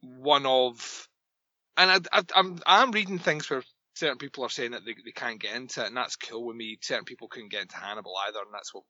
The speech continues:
kinda made the show extra special to me. <laughs> Um, but this is a much bigger budget. This,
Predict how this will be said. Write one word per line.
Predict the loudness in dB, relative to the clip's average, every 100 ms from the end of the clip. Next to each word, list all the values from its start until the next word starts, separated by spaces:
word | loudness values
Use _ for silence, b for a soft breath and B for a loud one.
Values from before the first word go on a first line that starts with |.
| _ _
kinda | -10 -10 -10
made | -14 -12
the | -10
show | -10 -12 -14 -18 _ b b b b _
extra | -2 -2 -8 -10
special | -6 -6 -4 -6
to | -6
me. | -6 -4 -6 -8
<laughs> | B B B 2
Um, | 6 8 10 8 4 -2 -8 0
but | 2
this | 2
is | 2
a | 2
much | 4 4 4
bigger | 0 0
budget. | 0 -2 -4 -10 b b
This, | 4